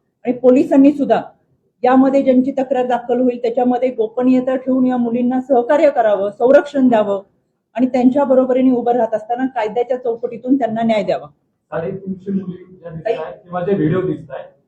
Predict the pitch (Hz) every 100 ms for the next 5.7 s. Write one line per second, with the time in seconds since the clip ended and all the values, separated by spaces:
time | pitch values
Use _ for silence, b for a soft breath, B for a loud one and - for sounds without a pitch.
0 | _ _ 160 160 190 175 196 208 220 170
1 | 160 - _ - 185 185 165 165 180 180
2 | 185 170 156 165 165 165 160 160 156 175
3 | 185 - _ _ 151 156 185 160 151 180
4 | 185 - 143 165 180 185 151 - 185 165
5 | - _ _ 165 - - _